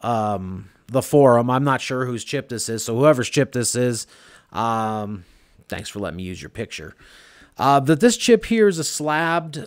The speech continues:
I C G Satori coin, uh, and you can see the serial number on it, five thousand three hundred twenty-nine. That is an early chip. So that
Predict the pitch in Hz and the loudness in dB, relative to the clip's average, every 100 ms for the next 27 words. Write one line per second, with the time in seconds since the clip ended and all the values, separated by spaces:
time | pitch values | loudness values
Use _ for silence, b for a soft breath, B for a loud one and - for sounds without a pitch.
0 | - 107 113 160 160 180 160 123 151 151 | -12 -10 -4 -2 -2 -4 -6 -4 -2 0
1 | 147 151 - 139 156 147 147 - 143 139 | 0 -2 -4 -4 2 4 2 0 -2 0
2 | 135 139 127 B B B B - 123 139 | 0 -2 -6 B B B B -2 0 2
3 | 175 190 180 - 220 185 175 - 208 202 | 2 2 0 2 2 4 4 4 6 6
4 | 190 147 120 113 104 98 95 - 151 170 | 6 2 0 -2 -2 -4 -8 -4 2 2
5 | 185 160 147 147 135 147 127 139 143 135 | 2 2 2 2 -2 -6 -4 -2 0 0
6 | 127 - 131 123 117 110 98 78 139 170 | -4 -4 -2 -2 0 -2 -4 -4 -4 -4
7 | 110 101 - 139 156 156 156 143 - 110 | -6 -8 -4 -2 0 0 -2 -2 -4 -4
8 | - _ b b b b - 127 110 147 | -6 _ b b b b -2 -2 2 4
9 | 180 180 | 4 4